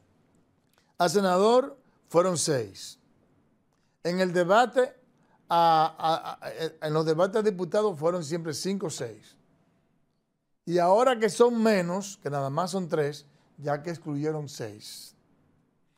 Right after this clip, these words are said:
Porque si estuviesen los nueve, lo entiendo, la disminución del tiempo,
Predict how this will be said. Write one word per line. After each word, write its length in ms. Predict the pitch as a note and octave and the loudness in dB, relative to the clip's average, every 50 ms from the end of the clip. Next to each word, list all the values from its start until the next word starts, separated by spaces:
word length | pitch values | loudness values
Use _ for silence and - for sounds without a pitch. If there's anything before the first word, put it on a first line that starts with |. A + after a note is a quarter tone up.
| _ _ _ | _ _ _
Porque 240 | - E3+ F3 F3+ E3+ | -6 -6 -4 -4 -4
si 100 | D3 F3 | -4 -4
estuviesen 500 | D#3+ C3 E3+ D#3 D#3+ E3 D#3+ D3 E3+ E3 | -6 -4 -4 -4 -2 -4 -4 -4 -6 -6
los 120 | D#3+ D#3 | -6 -6
nueve, 380 | D#3 D#3 D#3 D#3 D3+ C#3+ C3 - _ _ _ _ _ _ _ - | -6 -6 -6 -6 -6 -8 -10 -12 _ _ _ _ _ _ _ -6
lo 60 | D3+ | -6
entiendo, 680 | D3 C#3 - D#3+ F3+ G#3 A#3+ C4 C#4+ C#4 A#3+ A#3 - - _ _ _ _ _ _ - | -6 -4 -4 0 2 2 2 2 -2 -2 -4 -4 -6 -12 _ _ _ _ _ _ -4
la 160 | D#3+ E3 D#3+ | 0 0 2
disminución 960 | D#3+ D#3+ D#3 D#3+ D#3+ D#3 D3 C#3 - D3+ D#3+ E3+ F3 F3 F3 E3+ E3 D#3+ - _ _ _ _ _ _ _ _ - | 2 0 0 0 -2 -2 -4 -4 -2 -2 0 0 0 0 -2 -6 -8 -12 -16 _ _ _ _ _ _ _ _ -6
del 260 | C3+ D3+ D3 B2+ A2 | -2 -2 -2 -2 0
tiempo, 520 | D#3 E3+ G3 A3 A3 F3+ D3 D3 A2 A2 | 2 2 4 4 2 0 -4 -10 -14 -16